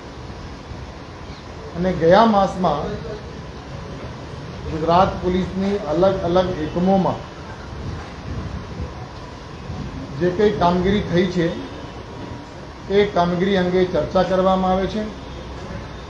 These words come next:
અને અલગ અલગ વિષયો ઉપર સમીક્ષા કરવામાં આવે છે.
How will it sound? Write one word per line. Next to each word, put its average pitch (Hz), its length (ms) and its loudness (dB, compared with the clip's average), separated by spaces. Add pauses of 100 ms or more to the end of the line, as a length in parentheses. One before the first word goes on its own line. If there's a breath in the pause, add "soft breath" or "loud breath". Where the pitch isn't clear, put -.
(260)
અને 180 220 4
અલગ 180 260 8
અલગ 185 280 4
વિષયો 170 380 4
ઉપર 175 260 4 (1500)
સમીક્ષા 185 460 2
કરવામાં 127 380 0
આવે - 220 -8
છે. - 80 -12